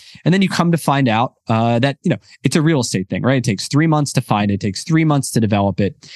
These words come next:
and then it takes three months for some pre-sale, and, like, it's a nine to twelve month operation. So yeah, we've sold a bunch, and every month, you know, we're opening ten new locations, and, you know, it's kinda chugging along.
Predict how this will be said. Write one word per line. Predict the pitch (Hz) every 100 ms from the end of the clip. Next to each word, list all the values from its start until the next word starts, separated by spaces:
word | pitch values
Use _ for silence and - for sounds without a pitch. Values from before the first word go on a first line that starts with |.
| -
and | 110
then | 123
it | 117
takes | 113 104
three | - 156
months | 139 131
for | - 117
some | - 107
pre-sale, | - 107 - 104 101 101
and, | 101
like, | 98 - - -
it's | - 127
a |
nine | 117 127 131 135 139 127
to | 107
twelve | - - 123 110
month | 113 110 101 - -
operation. | 104 - 117 113 -
So | - 147
yeah, | 139
we've | 110
sold | - 147 147
a |
bunch, | 117 131 -
and | 113
every | 123 117
month, | 127 156 - - - -
you | 139 151
know, | 117
we're | 117
opening | 131 131 127 123 110
ten | 127 131
new | 131 131
locations, | 123 135 135 - 180 170 123
and, | 110 98 _ _ _ _
you | 143
know, | 120
it's | 110
kinda | - 127
chugging | 107 135 120
along. | 110 127 104 87